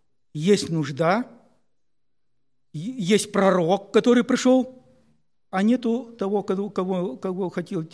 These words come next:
хотели помазать. Все ждут, а его нету. И потом Бог говорит: «А он там, он прячется среди, среди, среди обоза».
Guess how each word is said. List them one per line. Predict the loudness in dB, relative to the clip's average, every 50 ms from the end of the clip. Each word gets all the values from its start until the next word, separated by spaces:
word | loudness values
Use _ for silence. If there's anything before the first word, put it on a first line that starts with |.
| -10 -8
хотели | -8 -6 -4 -4 -4 -2
помазать. | -2 -2 -2 -2 -2 -4 -6 -10 -16 -20 _ _ _ _ _ _ _ _ _ _ _ _ _ _ _ _
Все | -8 -2 2 2 2
ждут, | 2 0 0 0 2 2 2 0 -4 -10 -20 _ _ _ _ _ _ _ _ _ _ _ _
а | -6 -4
его | -4 -4 -2 -2 -2
нету. | 0 -2 -2 -4 -8 -14 -18 _ _ _ _ _ _ _ _ _ _ _ _ _ _ _ _ _ _ _ _ _ _ _ _ _ _ _
И | -8 -2
потом | -2 0 0 2 0 2
Бог | 2 2 2 2 2
говорит: | 2 2 2 2 2
«А | 0
он | 2 2 0 0
там, | -2 -2 -2 -2
он | -2 -2
прячется | -4 -4 -2 -2 -2 -4 -6 -8 -6 -6 -6 -6
среди, | -4 -6 -6 -4 -4 -2 0 0 0 0 -2 -4 -8 -14 _ _ _
среди, | -10 -6 -4 -2 -2 -2 -4 -4 -6 -6 -6 -6 -6 -8 -6
среди | -6 -6 -4 0 0
обоза». | 0 2 2 2 2 2 2 2 -2 -8